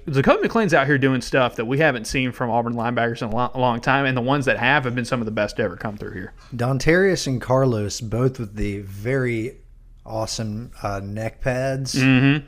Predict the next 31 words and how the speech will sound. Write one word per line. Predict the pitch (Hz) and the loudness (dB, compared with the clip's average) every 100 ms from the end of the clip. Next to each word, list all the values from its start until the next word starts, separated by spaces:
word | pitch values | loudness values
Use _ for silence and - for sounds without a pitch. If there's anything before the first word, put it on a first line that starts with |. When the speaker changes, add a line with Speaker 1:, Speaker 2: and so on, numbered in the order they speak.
| - - - 123 | -14 -20 -16 -4
Speaker 2:
When | 156 233 | -2 0
is | 135 | 0
that | 143 147 | -2 -2
gonna | 123 107 | -6 -6
come | 104 101 | -8 -8
back | 95 95 | -8 -8
in? | 104 | -10
Because | 101 - 123 | -10 -6 -4
style | - - 175 208 220 | -4 0 0 0 -2
is | 151 151 131 | -2 -2 -2
cyclical. | - 156 - 101 - - - - | -4 -4 -6 -8 -8 -16 -18 -6
Speaker 1:
Right. | 123 117 92 - - - - | 2 2 2 -8 -16 -14 2
Um, | 143 139 135 131 127 113 - - - - - - - - - - - | 6 8 8 8 6 0 -6 -20 -20 -20 -20 -20 -20 -20 -20 -14 -2
I, | 175 - | -2 0
I | - 170 | 2 4
Speaker 2:
Such | 190 185 | 4 4
a | 175 | 2
good | 151 139 | 2 2
look | 131 123 | 0 0
for | 117 104 | -4 -4
a | |
linebacker. | 98 98 98 92 - 90 98 - - - - | -2 -4 -6 -10 -12 -16 -14 -16 -18 -20 -8
Speaker 1:
So | - 190 | 2 4
the | 165 | 4
last | 156 160 285 233 | 4 4 4 0
one | 285 214 | 0 2
I | 151 | 4
remember | 175 156 131 135 143 135 127 110 | 4 4 4 4 6 8 8 4
who | 120 135 | 0 0
had | 127 127 135 | 2 4 6
it | 131 120 - | 4 2 -4